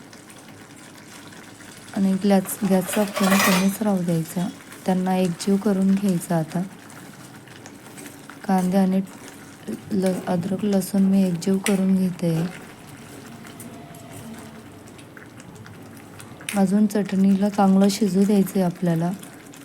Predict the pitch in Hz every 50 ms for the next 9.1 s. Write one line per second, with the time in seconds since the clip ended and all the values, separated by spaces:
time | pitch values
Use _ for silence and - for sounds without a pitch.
0 | - - 190 180 185 190 190 196 208 214 202 185 175 - 196 190 - 185 175 -
1 | 196 185 180 190 185 180 202 196 190 185 - 190 190 190 190 196 202 196 180 175
2 | 185 190 196 220 - - - - - - - - - - - - - - - -
3 | - - - - - - - - - - - - - - - - - - - 196
4 | 190 185 196 196 202 202 208 202 196 202 - - 208 185 196 196 196 196 190 175
5 | 175 - 175 175 175 - 202 175 170 175 175 180 180 185 185 180 170 165 - 190
6 | 185 185 185 185 175 170 170 160 175 170 175 196 196 - - - - - - -
7 | - - - - - - 196 180 185 185 196 196 190 190 - 196 190 196 196 196
8 | 196 190 185 185 - - 202 196 185 185 185 190 185 185 175 - 170 160 160 160
9 | 170 190